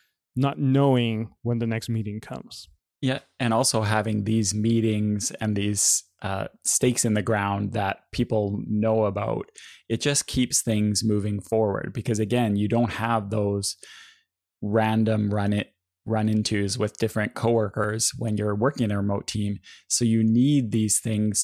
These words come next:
Speaker 2: to gather around to make sure that everybody has what they need to keep going,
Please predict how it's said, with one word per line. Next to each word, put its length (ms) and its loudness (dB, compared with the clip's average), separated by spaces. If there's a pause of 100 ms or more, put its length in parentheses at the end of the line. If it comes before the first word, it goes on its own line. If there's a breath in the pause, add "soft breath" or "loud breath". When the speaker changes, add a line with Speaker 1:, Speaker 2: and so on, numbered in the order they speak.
(100)
Speaker 2:
to 120 -2
gather 540 0
around 640 -2 (320 soft breath)
to 120 0
make 280 2
sure 260 2
that 160 0
everybody 480 -2
has 320 -2
what 180 -4
they 140 -2
need 300 -2
to 100 -10
keep 240 -8
going, 460 -4